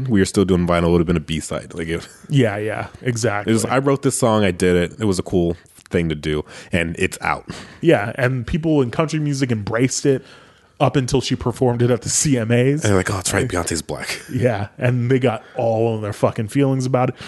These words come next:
Speaker 2: I don't remember how that turned out, but the way this turned out is people on the internet were basically like, "What the fuck are you doing? Country music sounds like this now anyway."
Speaker 1: Yeah, if you listen to the other songs that were, like,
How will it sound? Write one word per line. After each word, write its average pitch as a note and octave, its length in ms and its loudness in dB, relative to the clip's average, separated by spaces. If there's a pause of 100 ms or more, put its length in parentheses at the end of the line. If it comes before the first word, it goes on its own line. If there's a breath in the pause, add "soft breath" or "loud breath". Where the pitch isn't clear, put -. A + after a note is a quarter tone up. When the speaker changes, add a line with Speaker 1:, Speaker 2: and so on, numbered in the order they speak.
Speaker 2:
I C3+ 80 0
don't C#3+ 140 4
remember C3 280 4
how B2 120 4
that C3+ 220 2
turned E3 180 0
out, D3+ 160 2
but A#2 120 -6
the A#2+ 60 -2
way B2 140 4
this B2 240 2
turned C#3 220 0
out C3 180 0
is A2 240 -6 (260 loud breath)
people C3 280 0
on B2 100 2
the A#2+ 100 0
internet B2+ 340 4
were A#2+ 100 0
basically B2 520 2
like, G#2+ 320 0 (340 soft breath)
"What A#2+ 160 -4
the A3 80 2
fuck - 400 -4
are E3 40 -2
you C#3+ 140 2
doing? A2 480 -2 (240 soft breath)
Country F3+ 380 0
music F3 280 0
sounds C#3 480 0
like C3+ 180 0
this C3 180 0
now B2 260 0
anyway." A2+ 140 -2
Speaker 1:
Yeah, B2 460 0
if B2+ 60 0
you E3 120 2
listen F3+ 240 0
to E3+ 140 2
the B2+ 200 0
other A2 420 2
songs G2+ 460 0
that E2+ 120 0
were, E2+ 100 -4
like, D#2+ 220 -4